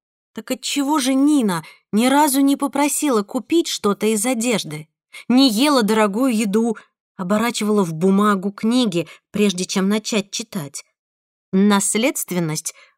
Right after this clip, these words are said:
у девочек была почти одна и та же, а примешавшиеся в Алене с Аришей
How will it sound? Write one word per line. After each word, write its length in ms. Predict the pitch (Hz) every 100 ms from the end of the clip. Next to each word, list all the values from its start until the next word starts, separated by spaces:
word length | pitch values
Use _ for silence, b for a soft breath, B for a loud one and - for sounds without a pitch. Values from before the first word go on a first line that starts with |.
| -
у 80 | 180
девочек 440 | 156 190 208 226
была 300 | 202 220 233
почти 440 | 226 254 - - 190
одна 300 | 185 208 214
и 80 |
та 220 | 247 269 196
же, 240 | 151 147 _ _ _ _ _
а 80 | 214
примешавшиеся 1000 | - 196 208 - 208 196 - 185 - 180
в 60 |
Алене 360 | 180 185 185 180
с 120 | -
Аришей 480 | 185 175 165 175 156